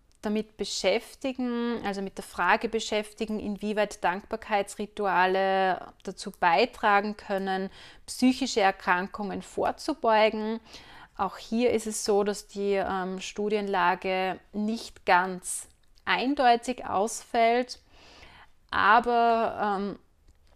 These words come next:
wovon Forscher und Forscherinnen hier sehr stark ausgehen, ist die Tatsache, dass Dankbarkeit als Stärke, die eben durch solche Dankbarkeitsrituale aufgebaut werden kann,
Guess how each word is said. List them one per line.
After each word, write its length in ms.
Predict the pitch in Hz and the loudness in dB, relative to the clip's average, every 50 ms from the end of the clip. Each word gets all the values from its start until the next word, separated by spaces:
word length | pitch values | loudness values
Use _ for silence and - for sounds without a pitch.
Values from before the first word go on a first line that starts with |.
| - _ _ - - - _ _ _ _ _ | -20 _ _ -18 -18 -18 _ _ _ _ _
wovon 800 | - 190 196 208 202 202 - - 208 196 190 202 202 202 202 190 - | -14 -8 -6 -6 -6 -4 -4 0 0 2 2 0 0 -2 -4 -6 -8
Forscher 460 | - - - 190 180 196 - - 208 | -6 -2 0 0 0 0 -2 -6 -8
und 120 | 208 202 | -10 -10
Forscherinnen 920 | - - - 185 180 190 - - - 220 - 214 208 202 202 202 202 196 | -10 -4 -2 -2 -2 -2 -4 -6 -8 -8 -8 -6 -6 -6 -6 -6 -6 -8
hier 680 | 185 - - - 202 208 208 202 202 202 196 196 185 - - | -10 -12 -14 -8 -4 -2 0 0 2 2 2 0 0 -2 -4
sehr 300 | - - - 185 185 190 | -8 -6 -4 -4 -4 -4
stark 400 | - - - 190 185 - - - | -6 -6 -6 -8 -8 -8 -6 -4
ausgehen, 800 | 180 160 - 233 254 - - - - - 226 220 220 220 214 214 | -2 0 0 0 -2 -2 -8 -12 -8 -4 -2 0 0 0 -2 -6
ist 180 | 202 - - | -8 -10 -12
die 60 | - 202 | -14 -16
Tatsache, 1000 | - - - - - - 233 - - - 220 214 214 - - - 214 220 214 220 - - - - - - _ | -8 -6 -4 0 0 0 -2 -2 -2 0 0 0 0 -4 -6 0 0 0 0 0 -4 -12 -18 -20 -20 -20 _
dass 300 | - 185 - - - - | -12 -10 -10 -10 -8 2
Dankbarkeit 1200 | - 180 180 233 277 - - - 262 254 254 - - 226 214 214 214 208 208 208 - - - - - _ _ - _ _ _ _ _ _ _ | 4 6 6 6 4 -2 -4 -4 -4 -4 -4 -4 -2 0 2 2 2 0 0 -4 -12 -20 -20 -20 -20 _ _ -20 _ _ _ _ _ _ _
als 320 | - 143 175 - - - | -12 -12 -10 -10 -10 -12
Stärke, 600 | - - - 185 190 247 277 - - - 294 269 | -8 0 4 6 6 6 6 2 -2 -4 -4 -4
die 320 | 233 - - 220 233 254 - | -4 -4 -2 -2 0 0 0
eben 300 | - 226 233 220 220 208 | 0 0 0 0 0 -2
durch 180 | 208 202 - | -4 -6 -6
solche 500 | - - - - - 190 190 - - 196 | -6 -6 -4 -4 -4 -4 -6 -8 -12 -8
Dankbarkeitsrituale 1400 | - 180 175 175 185 - - 214 208 - 214 190 196 - - - 208 190 - - 196 185 175 175 180 180 - - | -4 -2 -2 -2 -4 -6 -8 -10 -8 -4 -4 -4 -4 -4 -8 -10 -12 -10 -6 -4 -2 0 2 2 0 0 0 2
aufgebaut 720 | 180 196 262 269 - - 262 220 - 185 180 175 - - | 2 2 2 2 -2 -6 -8 -4 -2 -2 -2 -2 -4 -6
werden 320 | 185 185 175 175 175 175 | -6 -4 -4 -6 -8 -12
kann, 400 | - - - 185 175 190 233 277 | -14 -14 -12 -8 -6 -4 -4 -4